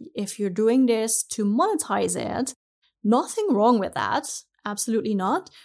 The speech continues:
But I would consider, um, releasing episodes in seasons. Okay, so that was my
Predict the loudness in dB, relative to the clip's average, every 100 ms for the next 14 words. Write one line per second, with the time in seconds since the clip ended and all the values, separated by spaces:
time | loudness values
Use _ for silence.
0 | _ 2 4 4 2 0 0 -2 -2 0
1 | 2 2 0 0 0 -2 -4 _ _ _
2 | -8 -6 -4 -4 -2 -2 -4 -4 -2 -2
3 | -2 -6 -8 -10 -12 -6 -6 -4 -4 -6
4 | -4 -4 -4 -4 -2 0 0 0 -4 -10
5 | -8 -6 -6 -10 -2 0 2 2 2 2
6 | 2 2 0 2 2 4 2 2 4 4
7 | 4 2